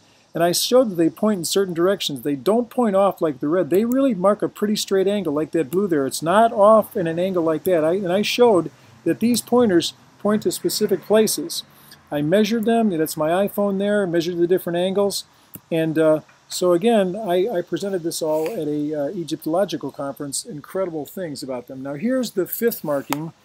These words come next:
And it looks, uh, and it goes, that part of the bottom of this points through the Sphinx and to that Fibonacci origin. Incredible.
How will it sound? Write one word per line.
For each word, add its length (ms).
And 200
it 80
looks, 480
uh, 180
and 200
it 160
goes, 360
that 300
part 280
of 80
the 80
bottom 400
of 80
this 320
points 460
through 180
the 100
Sphinx 480
and 240
to 180
that 280
Fibonacci 600
origin. 560
Incredible. 600